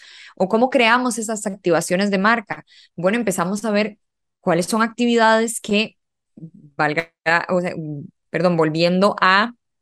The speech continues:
lo que hablábamos del camino del, de nuestro cliente, ¿a dónde está nuestro cliente yendo? Y, y cómo nuestra marca puede verse relacionado con esos,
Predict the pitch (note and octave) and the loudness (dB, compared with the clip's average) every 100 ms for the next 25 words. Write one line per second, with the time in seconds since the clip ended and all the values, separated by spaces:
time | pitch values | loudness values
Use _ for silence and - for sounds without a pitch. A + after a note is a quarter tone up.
0 | _ - - F#3+ E3 D#3 D#3+ F3 F#3 F#3 | _ -12 -4 0 0 0 -2 -4 -2 -2
1 | F#3 F3 F3 F#3 F#3 F#3 F#3+ F3+ F3 F#3 | 0 -2 -2 0 0 0 -4 -4 -4 -4
2 | F#3 G3+ A#3+ B3+ G#3+ A3 A#3+ - - - | -6 -8 -2 -2 -2 -8 -12 -20 -20 -20
3 | _ _ _ - G#3+ A3+ C#4+ C#4 B3 A#3 | _ _ _ -2 2 2 4 4 4 0
4 | B3 G#3 G3 F#3 G3+ G#3+ G3+ C4+ G4 A3+ | -2 -6 -2 -2 -2 -2 0 -2 0 -2
5 | E3+ F3 - _ A3 G3+ A#3 A3+ C#4 C4 | -2 -4 -10 _ -10 -2 0 2 2 2
6 | B3 G#3 G3+ G3+ A#3 A#3 G#3+ G#3+ A3+ B3 | 0 0 0 0 -2 -4 0 0 2 0
7 | C4+ - _ _ F#3 E3+ G3+ G#3 B3 A#3+ | -2 -6 _ _ -8 -2 -2 -2 -2 -2
8 | A3+ G#3+ E3+ F#3 G#3 F#3 F3 G#3 G#3 - | -4 -4 -4 -4 -4 -4 -4 -6 -8 -10